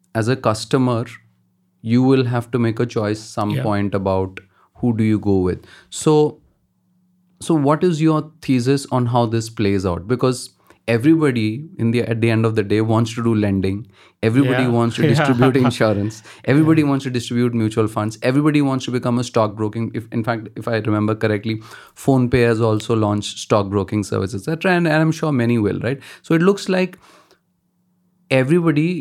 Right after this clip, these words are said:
Speaker 1: is converging to all of the spaces and opportunities.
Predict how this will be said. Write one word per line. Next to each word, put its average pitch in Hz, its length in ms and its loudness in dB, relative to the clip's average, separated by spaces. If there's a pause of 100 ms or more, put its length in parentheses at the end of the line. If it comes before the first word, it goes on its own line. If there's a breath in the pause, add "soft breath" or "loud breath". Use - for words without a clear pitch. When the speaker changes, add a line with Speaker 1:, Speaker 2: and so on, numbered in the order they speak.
(120)
Speaker 1:
is 135 160 0
converging 120 800 2
to 127 360 -2 (260)
all 110 360 2
of 117 260 -2
the 110 420 0 (500)
spaces 113 640 0
and 113 160 2
opportunities. 101 840 -4